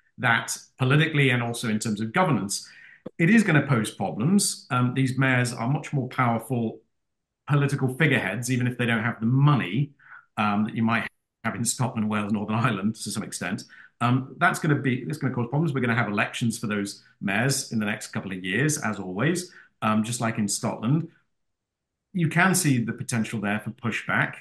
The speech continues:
um, from these mayors, such as Andy Burnham, who do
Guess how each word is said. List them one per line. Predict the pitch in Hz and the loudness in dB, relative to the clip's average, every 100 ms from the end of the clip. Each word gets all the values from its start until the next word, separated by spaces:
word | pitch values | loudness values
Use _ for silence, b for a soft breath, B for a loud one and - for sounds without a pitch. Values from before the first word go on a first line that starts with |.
| - _ _ | -20 _ _
um, | 113 107 110 113 - | 0 4 4 2 0
from | 139 135 | 2 4
these | 110 110 | 4 2
mayors, | 107 110 127 | 0 0 0
such | 123 - | -2 -4
as | 110 | -2
Andy | 107 104 104 | 0 0 -2
Burnham, | 104 98 117 135 147 | 0 2 4 2 4
who | 170 170 151 b b _ 135 | 4 4 2 b b _ -4
do | 156 190 190 170 151 | 2 4 4 4 2